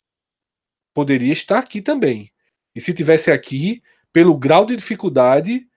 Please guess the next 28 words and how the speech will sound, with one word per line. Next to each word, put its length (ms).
eu 160
estaria 340
votando 460
de 100
forma 420
mais 640
convicta. 800
Porém, 640
vou 440
votar 520
no 100
simbolismo, 920
tá? 260
Um 120
pouco 340
pelo 240
jogo, 540
um 100
pouco 400
pelo 400
conjunto 460
da 160
obra. 420
E 120
dessa 260
forma 580
eu 200
abro 440